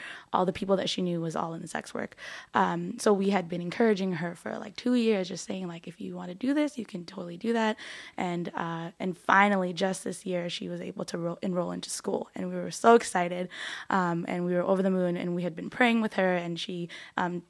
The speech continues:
tells us that she prays to God and, and, and is thankful and one of the barriers that we had was that she wasn't able to go to school because,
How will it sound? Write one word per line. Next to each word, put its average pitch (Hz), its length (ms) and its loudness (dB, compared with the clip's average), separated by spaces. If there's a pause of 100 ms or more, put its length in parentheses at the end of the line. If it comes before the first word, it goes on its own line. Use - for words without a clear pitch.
tells 190 280 2
us 180 140 0
that - 160 -4
she - 100 -6
prays 185 300 -2
to - 80 -10
God 175 300 0
and, 170 180 -4
and, 175 320 -8
and 180 280 -6 (140)
is 175 300 -8
thankful 196 360 -2 (540)
and 185 240 0
one 214 120 8
of 208 60 8
the 208 80 6
barriers 190 560 6
that 190 140 -2
we 185 100 -2
had 175 200 -2
was 170 180 -4
that 175 220 -8
she 180 280 -4 (120)
wasn't 185 380 2
able 180 280 -2
to - 180 -12
go 175 140 -4
to 175 80 -4
school 220 360 2
because, 180 280 -4